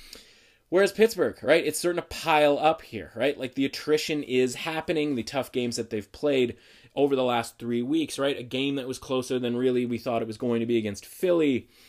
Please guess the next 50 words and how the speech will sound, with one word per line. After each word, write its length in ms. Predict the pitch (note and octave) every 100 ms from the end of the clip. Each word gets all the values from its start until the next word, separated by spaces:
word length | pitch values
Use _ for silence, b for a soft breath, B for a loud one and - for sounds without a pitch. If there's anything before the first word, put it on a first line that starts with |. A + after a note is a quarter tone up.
| B -
you 60 |
know, 100 | A#2+
Cleveland 600 | A#2+ - D3+ E3 D3+ D3+
game 240 | C#3+ C#3+ C#3+
that 100 | A#2+
was 100 | A#2
sort 120 | B2+
of 60 |
a 40 | A#2
big 200 | B2+ B2
emotional 680 | A#2 A2+ B2 C#3 D3+ C3+ B2+
win 180 | B2
for 200 | A#2+ A#2+
them, 340 | A#2 A2+ A2 G#2 B B -
and 180 | B2+
then 220 | C3 C3+ C3
a 60 | C#3+
game 340 | C3 C3+ C#3+
last 300 | C3 D#3 -
week 200 | B2+ B2
where 100 | B2
they 80 | B2
sort 160 | D3
of 60 | D3+
started 480 | - - C3 D3+ D3
to 80 | D3
peter 500 | - - C#3 B2+ C3
out 260 | D#3+ D3
in 200 | B2+ B2+
the 60 | B2
second 480 | - B2 A2+ A#2 G#2+ -
half 440 | F3+ E3+ B2+ A#2+ -
against 380 | B2+ A2+ A2
the 60 | B2
Titans. 460 | - F3+ G3+ A#2 G#2+
Now, 100 | G#2+
is 80 |
that 180 | A#2 C3
going 160 | C#3+ C3+
to, 100 | A#2 B B B B
you 60 | C3+
know, 60 |
carry 520 | B2+ - C3 B2+ C3 A#2+
over 380 | A#2+ C3+ B2
to 140 | A#2+ A#2+
Baltimore? 800 | G#2 A2 C#3 - F3 G3+ A3 A#3+ b b b -
It's 220 | F3+ F3+
possible, 1040 | - - B2+ D#3+ A#3 G#3 A2 G2 B2 D#3 _ _
right? 260 | B2 C#3+ C#3+
Like, 300 | C3+ A#2